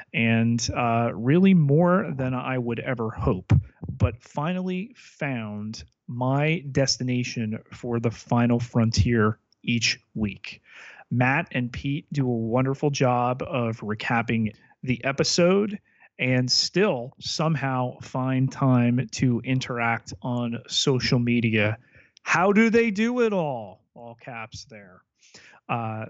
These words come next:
thanks again, guys, and I look forward to your podcast each and every week. I don't know what I will do during the Star Trek Discovery mid-season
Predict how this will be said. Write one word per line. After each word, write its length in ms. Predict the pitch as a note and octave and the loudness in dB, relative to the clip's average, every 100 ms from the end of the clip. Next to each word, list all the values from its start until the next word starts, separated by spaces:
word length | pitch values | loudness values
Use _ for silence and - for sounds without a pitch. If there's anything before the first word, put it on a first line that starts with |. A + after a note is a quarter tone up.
| - | -2
thanks 280 | E3 F#3 | 0 0
again, 320 | G#3 F3+ F#3 F3+ | -2 0 0 0
guys, 580 | D#3+ D#3 D#3 E3 - - | 0 0 -2 -6 -8 -8
and 540 | C#3+ B2 B2 A#2 A#2+ - | -6 -2 -2 -4 -6 -4
I 140 | B2 | -2
look 220 | A#2 B2 A#2+ | -2 -4 -4
forward 800 | C#3 C3 B2 B2 B2 B2 D#3 - | -2 0 0 0 -2 -4 -6 -2
to 480 | - C3 B2 B2 - | 2 2 2 -2 -4
your 240 | C#3 A#2+ | -2 0
podcast 840 | C3 - A#2 A#2 - A#2 A#2 - - - | 2 2 0 -6 -10 -8 -8 -10 -14 -12
each 340 | A#2+ C3 - - | -10 -8 -8 -6
and 180 | B2+ - | -6 -4
every 340 | B2 A2 C3 B2+ | -6 -4 -4 -4
week. 480 | B2 A2+ A2 - - _ _ | -4 -6 -6 -14 -20 _ _
I 80 | A#2+ | -6
don't 360 | A2+ B2+ B2+ D3+ | 0 2 2 2
know 160 | C3+ | 2
what 240 | D3 C#3 C#3 | 2 2 0
I 120 | C#3+ | 0
will 200 | D3 D#3+ | -2 -4
do 460 | C#3 C3+ G#2 G2+ A2 B2+ | -2 -4 -4 -6 -8 -2
during 440 | B2 A#2 A#2+ A#2+ A#2+ | 0 2 4 2 -2
the 180 | A#2+ A#2+ | -4 -2
Star 340 | - B2 A#2 | 0 0 0
Trek 320 | - B2 A#2 - | 2 4 4 2
Discovery 720 | - - - C3+ A#2 G#2 G#2 - | 2 0 0 -6 -4 -6 -6 -12
mid-season 880 | A#2 A#2 A#2+ - A2 F#2+ - G2+ | -10 -8 -6 -6 -6 -10 -10 -10